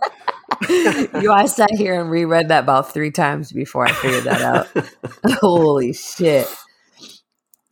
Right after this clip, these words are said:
Speaker 1: Uh, we've lived together most of our lives and are a family. Uh, she and I were extremely close. She developed cancer when she was fourteen and was sick for about two years.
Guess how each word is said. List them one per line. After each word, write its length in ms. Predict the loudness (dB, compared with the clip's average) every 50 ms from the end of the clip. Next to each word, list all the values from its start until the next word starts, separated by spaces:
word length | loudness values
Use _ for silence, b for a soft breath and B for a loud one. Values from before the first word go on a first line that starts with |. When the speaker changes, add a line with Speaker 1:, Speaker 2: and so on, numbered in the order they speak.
| -20 _ _
Speaker 1:
Uh, 300 | 2 4 6 6 4 4 4
we've 180 | 4 2 2 2
lived 240 | 2 0 0 0
together 300 | -2 0 2 2 2 2
most 400 | 2 2 2 0 0 -2 0 2
of 200 | 2 2 2 0 0
our 180 | 0 2 2 2
lives 580 | 2 4 4 4 2 2 0 -2 -6 -10 -10 _ _
and 460 | -2 0 2 2 2 2 0 0 0
are 160 | 0 2 2
a 60 | 2 0
family. 600 | 0 2 2 2 2 2 0 -2 -2 -6 -10 _ _ _ _
Uh, 260 | 0 2 2 2 0
she 280 | -2 -6 -2 0 2 2
and 120 | 4 4
I 160 | 4 2 2 2
were 200 | 2 2 0 0
extremely 440 | -2 -4 -4 -2 -2 0 0 0 -2
close. 560 | 0 0 0 0 0 -2 -4 -8 -14 -14 _ b b b b b b b b b b b
She 140 | b -2 0
developed 420 | 2 4 2 4 2 0 -2 0
cancer 380 | 0 0 0 0 0 0 2 2
when 100 | 2 2
she 160 | 0 2 2
was 160 | 2 2 2
fourteen 640 | 0 2 2 2 2 2 0 0 2 2 2 0 -2 -2
and 180 | -2 -2 0 0
was 220 | -2 -2 -2 -2
sick 340 | -2 0 2 2 0 0 -4
for 140 | -2 0 0
about 260 | 2 2 0 -2 -2
two 200 | -4 0 2 2
years. 600 | 4 4 4 4 2 2 0 -2 -6 -8 -10 -12